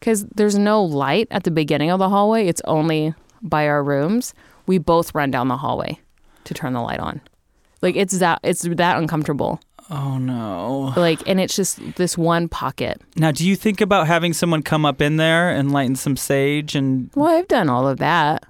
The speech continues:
Speaker 1: Like, so
Speaker 2: Really?
Speaker 1: if it gets really bad and we're both very uncomfortable, I'll light some sage, Palo Santos, copal, um, incense.
Speaker 2: So you know all about all that.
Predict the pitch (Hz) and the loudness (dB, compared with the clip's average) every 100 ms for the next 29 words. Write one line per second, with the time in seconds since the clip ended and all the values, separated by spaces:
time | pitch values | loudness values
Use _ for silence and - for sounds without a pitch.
0 | - 208 202 131 226 220 208 254 285 269 | -4 0 4 4 6 6 4 2 2 0
1 | 175 175 185 220 214 220 175 180 170 135 | 0 2 2 2 2 2 2 2 0 0
2 | 139 - 185 180 180 180 180 175 180 190 | -2 0 0 2 2 0 -2 -2 -2 0
3 | 196 190 190 - _ _ - 175 180 165 | 2 2 0 -6 _ _ -2 2 4 2
4 | - - 139 143 - 196 190 185 185 - | 0 -2 -4 -2 0 2 4 2 0 -4
5 | 175 135 131 - 165 - 185 160 156 151 | -4 -2 -2 -2 -2 0 -2 0 0 -2
6 | - - - 151 - 143 139 127 135 _ | -4 -6 -2 -2 0 0 2 2 0 _
7 | _ _ _ - - - 131 120 - 147 | _ _ _ -20 -10 -4 -2 -2 -4 -4
8 | 151 - 131 127 160 131 123 107 113 113 | -4 0 2 4 4 4 2 2 0 0
9 | 110 107 78 55 | 0 0 -4 -6